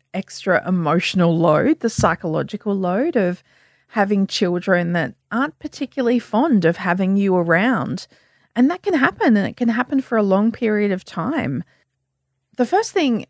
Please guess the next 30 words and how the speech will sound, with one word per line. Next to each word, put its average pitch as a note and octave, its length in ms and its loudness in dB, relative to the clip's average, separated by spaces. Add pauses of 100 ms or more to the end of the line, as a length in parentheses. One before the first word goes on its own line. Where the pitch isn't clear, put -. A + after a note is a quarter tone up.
I A3+ 140 4
want A3 220 4
to A3 60 4
say G#3+ 400 2
is F3 260 -2 (120)
I G#3+ 60 4
really D#4 340 2
hope A3 300 2
you G3+ 100 2
don't F3+ 300 2
need F#3+ 220 -2
to G3 100 -4
cope - 340 -2
alone. - 560 -6 (440)
And A3+ 160 6
the A#3 60 6
first C#4 500 2
person G#3 480 2
that E3 100 -4
I D#3 120 2
would E3+ 180 -2
like E3 360 -2
to G3+ 100 -4
be E3+ 140 -2
supporting G3 720 -2
you D4 220 0 (100)
is G#3 180 0
your E3+ 120 4
partner. - 580 -8 (460)
So G#3+ 240 -2